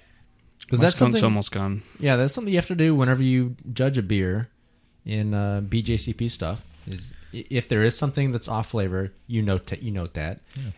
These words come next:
Speaker 1: and then you still have to look past it and try to figure out what
Speaker 2: Right.
Speaker 1: else it has.
Speaker 3: Right. And now that I tasted it, I don't know if you guys have tasted it yet,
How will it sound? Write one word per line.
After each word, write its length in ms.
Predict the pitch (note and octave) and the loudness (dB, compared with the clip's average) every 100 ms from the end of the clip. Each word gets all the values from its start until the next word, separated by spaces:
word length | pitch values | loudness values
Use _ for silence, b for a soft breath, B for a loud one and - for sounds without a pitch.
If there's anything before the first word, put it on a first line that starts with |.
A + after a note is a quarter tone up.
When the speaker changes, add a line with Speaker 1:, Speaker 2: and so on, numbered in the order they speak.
| - | -4
Speaker 1:
and 120 | G#2+ | -2
then 80 | A2 | 0
you 60 | G#2+ | 0
still 200 | - A#2 | 2 0
have 60 | - | 0
to 60 | |
look 260 | G#2 A2+ - | 0 0 -2
past 400 | - A#2 A#2 - | -2 -2 -2 -4
it 160 | F#2+ F#2 | -4 -4
and 120 | G#2 | -8
try 160 | - G#2 | -2 -2
to 80 | G#2 | -2
figure 380 | - A2 G2+ G2 | -2 -2 0 0
out 260 | G2 - | -2 -4
what 140 | - G#2+ | 0 2
Speaker 2:
Right. 80 | |
Speaker 1:
else 180 | G#2 - | 2 -2
it 80 | - | -6
has. 540 | C3+ A2 D#2 A#2 - - _ b b b b b b b - | -4 -4 -6 -14 -20 -20 _ b b b b b b b -14
Speaker 3:
Right. 200 | A2+ G#2+ D#3 _ - | -8 -8 -10 _ -4
And 300 | A#2+ A2+ - _ _ _ _ _ _ - - | -4 -4 -10 _ _ _ _ _ _ -16 -6
now 120 | A#2 | -2
that 140 | A2 - | -2 -4
I 120 | B2 | -8
tasted 340 | A2+ G2+ - F#2+ | -6 -8 -8 -10
it, 160 | - | -10
I 40 | - | -8
don't 80 | G2+ | -8
know 60 | |
if 60 | G2+ | -6
you 60 | G2 | -6
guys 80 | |
have 60 | F2+ | -6
tasted 260 | F#2 F#2 F#2 | -8 -8 -6
it 40 | |
yet, 160 | F#2 | -8